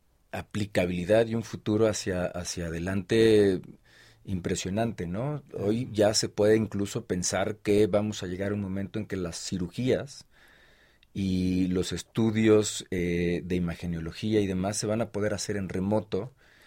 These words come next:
Speaker 1: sin que los técnicos y o los médicos estén presentes.
Speaker 2: Claro.
Speaker 1: Las interconsultas van a poder ser vía remota entre un médico en la, en la ciudad de Me-, de, de Mérida y la ciudad de Tijuana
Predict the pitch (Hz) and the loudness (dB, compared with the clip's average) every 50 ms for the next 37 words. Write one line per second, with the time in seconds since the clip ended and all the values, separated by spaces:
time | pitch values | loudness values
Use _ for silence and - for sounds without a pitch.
0 | _ _ _ - - 101 95 87 107 101 95 90 - - 117 113 123 123 107 - | _ _ _ -6 -4 -4 0 0 0 0 0 -2 -2 -2 0 0 0 -2 -2 -2
1 | 113 98 - - 101 92 90 87 87 92 101 101 104 104 107 104 - 120 - - | -2 -2 -2 -2 -2 -2 0 -2 -2 -2 -2 -2 -2 -2 -4 -6 -8 -8 -8 -8
2 | 90 - - - 101 101 95 - 87 - - 123 120 120 113 110 113 107 - - | -10 -10 -8 -4 -4 -4 -4 -6 -10 -6 -2 -2 -2 -2 -2 -6 -8 -10 -12 -16
3 | - - - 113 110 110 107 107 104 - - - 101 98 92 - 110 101 95 107 | -18 -18 -16 -16 -14 -14 -14 -16 -18 -18 -8 0 0 2 2 2 0 2 2 0
4 | 98 - - 101 85 - - 135 139 139 - 131 120 107 113 113 113 110 104 - | 0 0 -2 -4 -4 0 2 2 2 4 4 2 4 4 2 2 2 0 0 0
5 | 104 101 101 110 107 104 - - 107 104 104 104 - - 98 101 107 107 104 90 | 0 4 4 4 4 4 2 4 4 4 4 2 -2 -8 -8 -2 2 2 2 2
6 | 92 92 95 104 113 117 104 - 101 98 92 85 - 90 95 101 101 101 101 104 | 0 -2 0 0 0 0 2 0 0 0 0 -4 -4 -4 -2 0 0 0 0 -2
7 | 98 - 98 90 90 87 87 87 - - 90 87 87 76 - - 101 92 92 90 | -4 -6 -6 -4 -4 -2 -4 -4 -4 -4 -6 -6 -6 -6 -8 -6 -6 -6 -4 -4
8 | 90 87 92 98 98 98 - 90 92 92 - 87 95 95 101 107 110 107 107 101 | -4 -4 -2 -2 -2 -4 -4 -4 -6 -6 -4 -4 -2 -2 0 0 0 2 4 6
9 | 104 104 104 - - _ 95 87 87 90 82 - - 98 92 - - - - 117 | 6 6 6 4 2 _ -6 -4 -4 -4 -4 -4 -6 -6 -6 -6 -12 -6 -2 0
10 | 117 117 110 104 107 127 | 0 2 0 -2 -4 -6